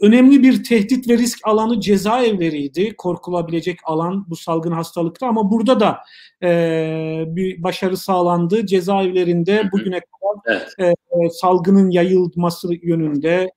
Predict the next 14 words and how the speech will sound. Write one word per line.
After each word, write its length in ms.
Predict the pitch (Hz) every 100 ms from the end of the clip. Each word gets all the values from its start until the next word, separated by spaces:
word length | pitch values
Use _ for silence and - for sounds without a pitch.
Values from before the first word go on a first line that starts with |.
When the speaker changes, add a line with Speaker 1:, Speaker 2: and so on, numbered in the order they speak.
| -
Speaker 1:
ya 120 | 165
da, 260 | 165 170 -
e, 300 | 160 160 175
ölümler 320 | 175 175 180
şeklinde 640 | - 170 - 160 165 214 - - _
kötü 240 | - 208 220
haberlerle 540 | 208 208 190 180 208
karşılaşmadık. 840 | 240 214 202 226 208 - 170 262 202
Önemli 340 | 214 233 247
bir 80 | 220
şekilde 500 | 202 196 - 196 254
korunmayı, 680 | - 220 220 202 185 226 285 - - _ -
korunması 520 | 226 208 190 185 233
başarıldı. 720 | 233 247 196 165 156 247 285